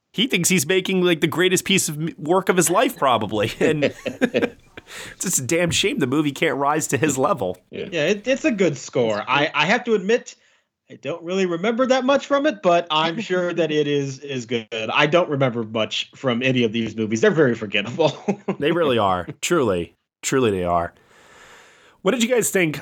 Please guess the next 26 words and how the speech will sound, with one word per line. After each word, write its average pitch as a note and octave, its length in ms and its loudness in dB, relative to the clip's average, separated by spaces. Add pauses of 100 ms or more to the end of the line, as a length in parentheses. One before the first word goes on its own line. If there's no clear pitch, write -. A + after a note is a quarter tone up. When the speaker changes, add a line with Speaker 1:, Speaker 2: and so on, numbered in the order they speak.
Speaker 1:
of, A2+ 720 2 (680)
performance-wise, G#2+ 1300 0 (360)
uh, F#2+ 220 2
what G#2+ 180 -2
Mads A2 220 -2
Mikkelsen F#2+ 540 -2
brought F#2+ 500 0
to F2 760 0 (300)
Grindelwald F#2 640 0
here, F#2 300 2
especially C#3 400 -2
compared A#2 320 -2
to E2+ 60 -10
Depp? E2+ 460 -2
I G#2 80 0
mean, A2 360 -2
obviously C3 380 0
we've A#2 200 0
all A2 120 0
said G#2+ 240 0
that G2+ 140 0
he's G#2 240 -2
an G2 60 -4
improvement. B2+ 760 -2 (640)
I A2+ 180 2
could A2 640 2